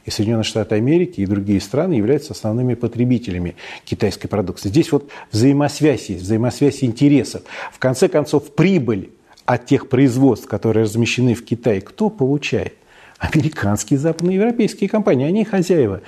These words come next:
этого бизнеса, они заинтересованы вот в этой дешевой рабочей силе. Кстати говоря, эта ситуация долго продолжаться не будет. Уже пару лет, как в Китае происходят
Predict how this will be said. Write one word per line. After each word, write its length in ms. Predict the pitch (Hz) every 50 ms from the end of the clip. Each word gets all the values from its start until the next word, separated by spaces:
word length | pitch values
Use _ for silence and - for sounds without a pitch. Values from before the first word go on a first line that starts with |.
| - - - - - -
этого 320 | 127 117 - 135 135 151
бизнеса, 500 | 135 156 156 110 107 107 92 - - - -
они 260 | - 131 151 175 180
заинтересованы 800 | 147 147 170 160 160 160 170 165 - - - 214 220 208 196 175 160
вот 140 | 143 147
в 20 | 147
этой 260 | 147 127 139 123 117
дешевой 420 | 117 120 123 - - 143 123 117 117
рабочей 420 | 123 123 117 120 113 - - 117
силе. 460 | - - - 104 95 90 87 87 - - - - - - - -
Кстати 300 | - - 185 175 180 180
говоря, 220 | 156 170 180 185
эта 240 | 190 160 143 - 135
ситуация 440 | - - 143 - 175 165 - 127 117
долго 200 | 131 135 131 131
продолжаться 640 | - - 120 123 127 120 123 123 117 - - 120
не 80 | 123 127
будет. 240 | 113 98 78 - - _ _ _ - - - - - 107
Уже 320 | 113 107 98 127 143 139 -
пару 400 | - - - 135 127 127 127 131
лет, 280 | 139 165 180 180 - - -
как 220 | - 110 107 - -
в 60 | -
Китае 360 | - 117 117 - 147 151 139
происходят 580 | - 120 117 113 - - - 127 120 127 120